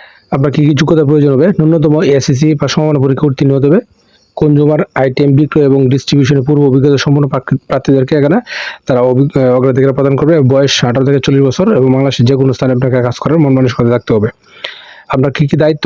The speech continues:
কত পালন করতে হবে, অর্ডার সংগ্রহ করা এবং অর্ডার অনুযায়ী পণ্য পৌঁছে দেওয়া, সরবরাহকৃত পণ্যের টাকা সংগ্রহ করা, বিভিন্ন সময় প্রদত্ত লক্ষ্যমাত্রা অর্জন করা এবং আবেদনের কী নিয়মাবলী দেখেন। সকল শিক্ষাগত যোগ্যতা সনদপত্র, অভিজ্ঞতা সনদ যদি থাকে,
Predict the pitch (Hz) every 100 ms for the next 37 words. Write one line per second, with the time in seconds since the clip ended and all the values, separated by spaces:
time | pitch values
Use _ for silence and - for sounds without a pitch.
0 | 147 143 135 139 143 139 131 139 143 247
1 | _ - - 135 127 156 151 139 170 139
2 | 135 127 131 139 139 139 147 139 131 131
3 | 135 165 226 - 135 139 131 131 131 135
4 | 131 139 139 139 135 135 139 135 139 147
5 | 135 139 127 143 196 - - - - -
6 | - 160 151 143 135 131 - 143 135 226
7 | 254 _ - 135 127 123 196 247 - 117
8 | 110 127 131 135 143 139 - 131 131 147
9 | 143 139 131 123 165 - - - - -
10 | - - - 175 180 147 120 - _ _
11 | - 147 156 147 147 160 156 143 - 151
12 | 156 135 - 214 127 135 143 135 147 139
13 | 131 135 135 120